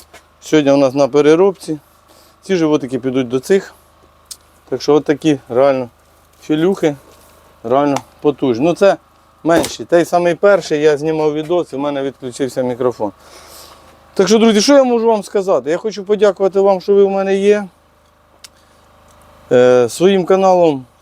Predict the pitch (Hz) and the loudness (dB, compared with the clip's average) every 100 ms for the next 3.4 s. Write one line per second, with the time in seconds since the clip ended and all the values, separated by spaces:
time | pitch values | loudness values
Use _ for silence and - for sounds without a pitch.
0 | _ - 139 175 147 156 147 143 151 151 | _ -6 0 2 2 -2 -4 -2 -2 2
1 | 160 135 160 151 143 143 151 151 151 135 | 2 2 2 2 0 -6 -2 0 0 0
2 | 139 127 _ _ _ - 151 - 143 143 | -6 -10 _ _ _ -4 -4 0 0 2
3 | 147 - 143 | 0 0 -2